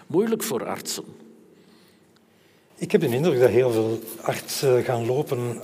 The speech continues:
Speaker 2: als er niet te genezen valt.
Speaker 1: Ja, ik hoop dat het niet zo erg is, maar <laughs> soms dreigt het een beetje. Ja, ja, dat is wel waar. Dat, eh, in de opleiding geneeskunde ook, ik hoop dat het betert, hoor, maar dat, dat het omgaan met machteloosheid,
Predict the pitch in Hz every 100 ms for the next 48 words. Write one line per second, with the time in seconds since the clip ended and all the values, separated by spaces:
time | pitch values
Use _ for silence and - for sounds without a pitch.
0 | - 123 113 - 117 110 - 135 117 120
1 | 110 117 113 110 110 98 - - - -
2 | - - - - - - - 123 92 120
3 | - 131 - 135 156 156 165 - - 120
4 | 113 - 117 113 - - - 135 110 -
5 | 120 127 - - - 131 147 156 160 170
6 | 165 - - - - - 135 151 123 143
7 | 180 - 151 147 165 156 143 147 170 -
8 | 143 139 - - 131 131 131 - 131 131
9 | - 160 170 175 160 156 156 170 - 185
10 | 170 160 170 147 156 143 131 131 127 123
11 | - 156 165 135 117 123 113 - 131 123
12 | - - - - - - - 135 - 185
13 | 175 170 139 135 131 - 110 - - -
14 | 165 175 170 - 175 180 202 190 - -
15 | -